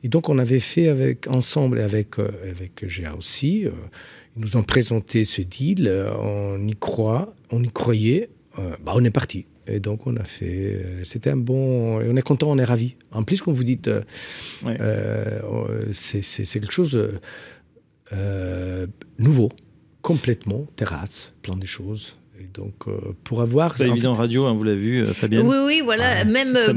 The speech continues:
Speaker 3: pour la
Speaker 2: moderne.
Speaker 3: qualité
Speaker 2: Et
Speaker 3: de l'air, il y a des technologies très modernes, euh, faites par, euh, G A Smart Building,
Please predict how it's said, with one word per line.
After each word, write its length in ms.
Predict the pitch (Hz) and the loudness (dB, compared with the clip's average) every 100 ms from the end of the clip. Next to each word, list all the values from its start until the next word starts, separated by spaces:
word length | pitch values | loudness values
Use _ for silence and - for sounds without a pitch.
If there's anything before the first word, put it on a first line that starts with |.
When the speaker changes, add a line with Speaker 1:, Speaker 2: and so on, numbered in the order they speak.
| 226 | 4
Speaker 3:
pour 100 | 247 | 4
la 140 | 247 | 4
Speaker 2:
moderne. 80 | - | 2
Speaker 3:
qualité 460 | 320 285 269 - 302 | 0 0 0 2 2
Speaker 2:
Et 40 | |
Speaker 3:
de 160 | 247 247 | 4 4
l'air, 360 | 226 233 294 | 6 4 4
il 40 | 269 | 4
y 40 | |
a 40 | |
des 140 | 196 180 | 2 0
technologies 840 | - 269 269 240 226 226 208 240 | -2 -2 2 4 4 4 2 -2
très 260 | - - 254 | -4 -2 0
modernes, 540 | 233 190 190 254 269 | 2 2 2 0 0
euh, 300 | 202 170 160 | 0 0 0
faites 200 | 170 185 | -2 -4
par, 220 | - 160 | -2 -2
euh, 160 | 160 156 | 0 -2
G 140 | 170 | -2
A 80 | 180 | -2
Smart 260 | - 196 185 | -2 -2 0
Building, 640 | 170 180 165 180 254 285 | 0 0 0 0 -2 -4